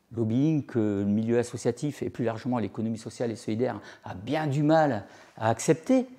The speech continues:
Mais le lobbying, être lobbyiste, c'est un métier qui existe aux États-Unis depuis la fin du dix-neuvième siècle, qui est régulé. Il faut avoir plus de trois clients et faire un chiffre d'affaires de cinq mille milliards, ou, euh, pardon, de cinq mille, euh, pardon, cinq mille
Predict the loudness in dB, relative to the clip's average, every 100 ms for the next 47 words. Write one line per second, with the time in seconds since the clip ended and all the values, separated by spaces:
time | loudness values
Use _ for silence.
0 | -20 -20 _ 6 8 10 8 4 6 6
1 | 6 4 2 4 4 6 4 2 0 2
2 | 4 6 4 4 2 2 0 0 -4 -2
3 | -2 0 -2 2 2 2 2 -2 0 0
4 | 2 0 -2 -2 -4 -4 -2 -2 -2 -10
5 | -14 -20 _ 0 2 4 4 4 4 2
6 | 0 -10 -8 4 6 6 4 2 2 2
7 | 0 -2 0 0 2 2 0 -6 -8 -6
8 | -2 0 0 -2 -2 -2 0 2 0 2
9 | 2 4 4 4 2 0 0 4 4 4
10 | -2 -8 -8 -10 -4 -2 -2 -4 0 0
11 | 0 -2 -4 -4 -6 -18 _ -20 -20 -20
12 | -16 4 6 8 4 2